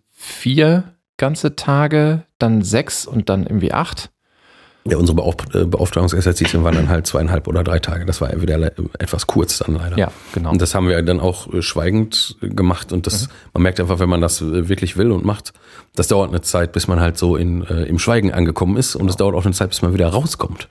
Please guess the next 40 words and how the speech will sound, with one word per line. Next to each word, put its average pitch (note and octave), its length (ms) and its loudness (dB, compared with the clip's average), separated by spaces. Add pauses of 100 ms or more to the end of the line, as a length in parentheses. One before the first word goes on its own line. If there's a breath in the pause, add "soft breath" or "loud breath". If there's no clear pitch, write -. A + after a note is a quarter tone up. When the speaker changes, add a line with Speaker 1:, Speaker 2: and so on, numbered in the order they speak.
(140 loud breath)
Speaker 1:
Richtig. - 400 -6
Speaker 2:
Das - 480 -4 (380 loud breath)
Speaker 1:
Man G#2 100 0
kommt C3+ 140 -2
immer C3 140 2
in A2 40 0
so A2+ 60 0
einem A2+ 80 2
leicht, G#2+ 260 -2
leicht A2+ 180 0
verstrahlten G2+ 520 0
Zustand A2 320 -2
wieder F#2 160 0
zu F#2+ 160 0
Hause F2 260 0
an. B2+ 220 2
Speaker 2:
Ich - 140 -6
kann G#2+ 120 0
das G2+ 120 0
bestätigen. G2 460 0
Ich D#2+ 120 0
hab F#2 80 -2
versucht, G#2 320 0
mit G2+ 100 2
dir F#2+ 100 2
zu F#2 120 0
telefonieren, G2+ 480 2
als D#2+ 160 -2
du E2 100 0
aus E2+ 140 -2
Exerzitien E2 480 -4
wieder, E2 360 -2
äh, D#2+ 160 -2
da F#2 220 2
warst. F#2 220 2
Und E2+ 100 0
es E2 140 -4
war, E2 260 -2
Speaker 1:
<laughs> E2+ 60 -4
Speaker 2:
ähm E2+ 200 -6